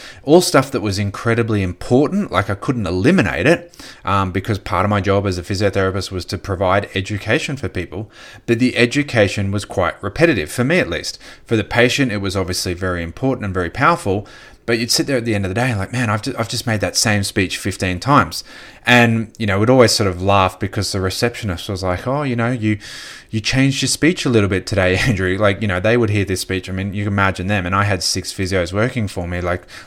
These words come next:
they probably heard this speech fifty, sixty, seventy times a day from all the staff and everyone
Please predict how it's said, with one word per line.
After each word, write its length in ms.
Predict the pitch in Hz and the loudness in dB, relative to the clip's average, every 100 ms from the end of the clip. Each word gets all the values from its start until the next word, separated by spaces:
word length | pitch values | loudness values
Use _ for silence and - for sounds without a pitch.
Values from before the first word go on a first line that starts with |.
| - | -4
they 100 | 104 | -2
probably 300 | 117 104 92 | 2 2 2
heard 140 | 92 | 2
this 140 | 87 - | 0 -2
speech 280 | 95 90 | -2 -4
fifty, 280 | - 92 92 | -6 -6 -6
sixty, 300 | - 90 92 | -6 -6 -6
seventy 300 | - 92 87 | -4 -2 -4
times 260 | 92 87 80 | -4 -6 -4
a 40 | |
day 300 | 80 123 113 | 2 4 4
from 240 | 80 98 92 | 2 -4 -4
all 120 | 85 | -4
the 100 | 87 | -4
staff 480 | - 110 120 117 95 | 2 4 4 2 -2
and 80 | |
everyone 320 | 90 90 87 | -4 -4 -6